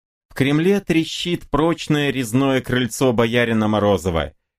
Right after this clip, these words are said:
Серой лавой лезет толпа, с топорами, с кольём, с палками. Крепко запертую дверь выдавили плечами. В толпе изредка мелькают лица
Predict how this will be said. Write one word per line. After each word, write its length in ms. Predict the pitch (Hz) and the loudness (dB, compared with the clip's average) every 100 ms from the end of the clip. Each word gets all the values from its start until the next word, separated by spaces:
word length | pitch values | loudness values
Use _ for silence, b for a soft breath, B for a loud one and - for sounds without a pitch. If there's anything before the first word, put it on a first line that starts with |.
| _ | _
Серой 380 | - 107 95 92 | -2 2 2 0
лавой 460 | 90 101 104 92 85 | 2 2 0 -2 -4
лезет 500 | 82 90 80 85 _ | -4 -4 -4 -8 _
толпа, 560 | 82 82 - 85 73 | -2 -2 0 0 0
с 140 | - - | -4 -4
топорами, 640 | - 87 85 98 107 101 | -2 0 0 0 0 -2
с 140 | 92 - | -6 -2
кольём, 680 | 95 80 78 107 120 98 | -2 -2 0 0 2 -2
с 160 | 78 - | -6 -12
палками. 800 | - 104 123 104 113 104 92 73 _ _ _ _ | -2 0 0 0 0 0 -2 -6 _ _ _ _
Крепко 420 | 110 131 143 - 123 | -2 -2 -2 -4 -2
запертую 600 | 95 131 127 - 127 123 | -2 0 -2 -2 0 0
дверь 360 | 92 120 147 | 0 -2 -2
выдавили 640 | 101 85 127 135 127 131 131 | -4 0 2 2 2 2 0
плечами. 800 | - 120 - - 110 78 69 - _ _ _ | 0 -2 -2 0 2 0 -6 -16 _ _ _
В 40 | _ | _
толпе 440 | 92 87 113 117 | -2 -2 -2 -2
изредка 720 | - - 123 98 87 82 - | -4 -4 -2 0 -2 -4 0
мелькают 580 | 92 82 - 95 92 85 | 0 0 0 0 0 -2
лица 540 | 87 87 90 - 87 | -4 -4 -4 -2 -2